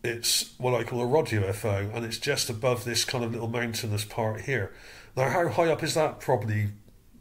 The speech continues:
less than two hundred feet high. Okay? It's fairly well defined in the image. In other words, it's quite dark. If this was much higher up and further away, it'd be much more grey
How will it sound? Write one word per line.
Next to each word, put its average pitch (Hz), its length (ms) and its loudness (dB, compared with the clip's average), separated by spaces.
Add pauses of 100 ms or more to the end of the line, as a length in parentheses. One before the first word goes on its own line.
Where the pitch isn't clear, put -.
(140)
less 120 220 4
than 107 100 -6
two 107 160 0
hundred 104 200 0
feet 104 220 -4
high. 101 320 -4 (1700)
Okay? 107 320 -2 (840)
It's 135 320 6
fairly 160 460 6
well 131 260 6
defined 110 520 2
in 98 100 -2
the 92 120 -6
image. 92 400 -6
In 120 140 -4
other 127 160 2
words, 120 260 2
it's 131 100 -2
quite 135 340 -2
dark. 120 540 0
If - 200 -10
this - 180 0
was 127 160 -6
much 135 240 -2
higher 123 320 0
up 110 140 0
and 113 100 -8
further 110 300 0
away, 107 240 2
it'd 104 160 -4
be 107 100 -2
much 120 340 -2
more 110 200 -2
grey 107 540 0